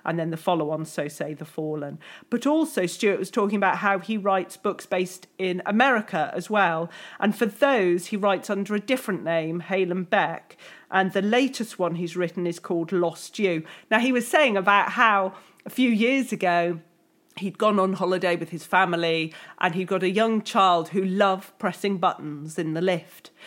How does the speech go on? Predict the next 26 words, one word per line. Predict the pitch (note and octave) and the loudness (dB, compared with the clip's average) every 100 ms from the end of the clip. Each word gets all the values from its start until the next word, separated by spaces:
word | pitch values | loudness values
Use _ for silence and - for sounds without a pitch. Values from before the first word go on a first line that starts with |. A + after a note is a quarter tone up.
| - - | -20 -2
And | G#3 | 0
as | G#3 F#3+ | 2 2
they | G#3 | 0
were | |
coming | G3 A#3+ B3 | 0 -2 2
out | A3 G#3 | 0 2
of | |
their | F#3+ F#3 | 0 0
hotel | F3 F3+ G3 | -2 -2 -2
room, | F3 E3+ | -2 -4
they | D#3+ | -4
were | G#3 | -4
all | A3 | -4
carrying | - G#3 G#3+ G3+ | -4 0 0 0
lots | G3 - | -4 -6
of | G#3 | -10
things | - F#3+ F#3+ | -4 -4 -4
and | - | -10
holding | E3+ A3 A3 G#3 | -4 -2 -2 -2
the | G#3 | -2
door | G3+ F#3 | -2 -4
for | G3 | -6
someone | - F#3 | -6 -6
to | F3 | -4
get | F3 - | -8 -6
through. | F#3+ E3+ | -4 -4